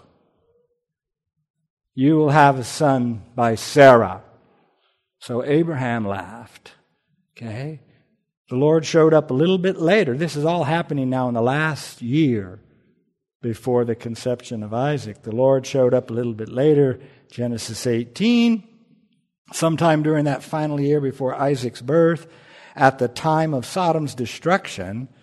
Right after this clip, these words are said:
the Lord appears again and tells Abraham that Sarah will conceive a son. Sarah is in the doorway to the tent listening to the conversation,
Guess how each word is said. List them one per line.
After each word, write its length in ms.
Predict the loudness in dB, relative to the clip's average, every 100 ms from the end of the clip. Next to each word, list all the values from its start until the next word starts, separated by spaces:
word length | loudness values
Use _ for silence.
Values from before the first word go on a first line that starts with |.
| _
the 80 | 4
Lord 260 | 8 8 8
appears 440 | 4 4 4 2
again 720 | 0 2 4 6 4 4 0 -4 -20 _ _ -4
and 180 | -2
tells 380 | 4 8 8 6
Abraham 840 | 2 4 6 4 0 0 2 2 0
that 120 | -4
Sarah 540 | -4 4 6 6 4
will 240 | 2 -2 -2
conceive 520 | -6 -6 -2 -2 0
a 80 | -4
son. 360 | 0 0 0
Sarah 420 | 4 8 10 10
is 180 | 8 6
in 200 | 2 2
the 80 | 0
doorway 500 | 2 4 4 2 0
to 100 | 0
the 120 | -4
tent 440 | -6 -2 -2 -2 0
listening 640 | 0 0 -2 -2 -2 -4 -14 -20 0
to 120 | 2
the 120 | 2
conversation, 960 | 4 4 4 0 2 4 4 2 0